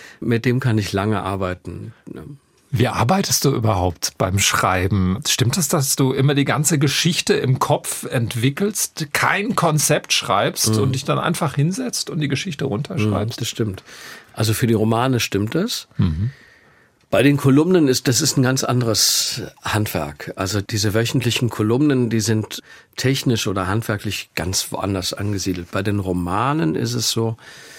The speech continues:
Speaker 1: dass ich mir die ausdenke, so wie man sich auf dem Weg zur Bushaltestelle eine Lüge ausdenkt. <laughs> Man denkt einfach, "Ja, okay, und was passiert,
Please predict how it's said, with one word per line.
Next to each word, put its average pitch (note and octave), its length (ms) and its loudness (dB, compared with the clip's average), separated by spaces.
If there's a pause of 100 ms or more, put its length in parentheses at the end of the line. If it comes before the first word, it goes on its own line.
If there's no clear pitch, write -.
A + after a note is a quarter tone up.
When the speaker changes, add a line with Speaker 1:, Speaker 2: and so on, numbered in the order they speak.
(260)
Speaker 1:
dass G#2+ 260 0
ich - 440 0 (100)
mir G#2 220 0
die G2+ 180 0 (100)
ausdenke, B2 1080 -2 (840)
so C3 360 0
wie C3 80 2
man A#2+ 200 0
sich - 520 -2 (800)
auf G2 140 -2
dem G2 260 -2
Weg A2+ 240 0
zur A2+ 160 0
Bushaltestelle A2 840 -2
eine G2 140 -2
Lüge A2 640 0
ausdenkt. - 720 -10 (240)
<laughs> - 1040 -6
Man A2 340 2 (120)
denkt B2+ 340 2
einfach, A2+ 400 0
"Ja, A2+ 200 0
okay, G2 480 -2
und F#2+ 400 -4
was A2+ 200 -2
passiert, A#2 500 -4